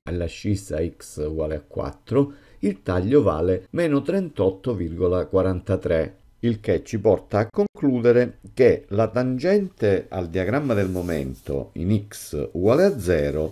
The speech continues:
si può esprimere come y uguale a sessantuno virgola cinquantasette x, mentre alla scissa x uguale a quattro la tangente al diagramma del momento flettente si può esprimere come y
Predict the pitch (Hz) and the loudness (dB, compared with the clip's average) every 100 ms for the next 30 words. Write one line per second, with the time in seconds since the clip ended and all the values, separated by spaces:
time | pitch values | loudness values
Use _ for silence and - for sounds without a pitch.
0 | - - 139 147 175 - - 90 87 85 | -8 -8 -2 2 2 0 -2 0 2 2
1 | 85 85 - 90 80 82 82 - 127 107 | 2 0 0 0 0 -2 -6 -2 0 0
2 | - - 139 156 185 202 131 92 80 95 | -6 -2 0 0 2 2 4 4 4 4
3 | 104 - 156 156 - 175 170 104 92 95 | 2 0 -4 -4 -4 -4 -4 -2 0 2
4 | 107 98 87 85 - 117 110 131 123 131 | 2 2 4 2 0 -4 -2 -2 -2 0
5 | 92 85 - 98 85 - 92 - - - | 0 0 -2 -2 -2 -2 -4 -4 -12 -2
6 | 95 95 - - 113 98 - 82 90 95 | 4 4 2 2 4 4 2 2 4 4
7 | 98 127 110 - - 78 73 - 104 - | 2 0 0 -2 -2 -2 -2 -4 -4 -6
8 | - 80 92 82 82 101 - 76 - - | -4 2 4 4 2 0 0 0 -2 0
9 | 139 165 - - - 135 117 110 110 120 | 2 2 -2 -2 4 4 4 2 4 2
10 | 80 71 76 78 92 104 92 73 78 90 | 2 -2 -2 2 4 4 4 2 0 2
11 | 113 117 104 147 220 208 - 82 73 - | 2 2 -2 -2 -2 0 -2 -2 -2 -2
12 | 85 - - 175 - 101 78 - 190 196 | -2 -2 -6 -4 0 2 0 2 0 0
13 | - 90 80 73 73 76 117 95 82 78 | -2 -4 -2 0 -2 0 2 2 2 -4
14 | - _ 170 165 | -10 _ -2 -2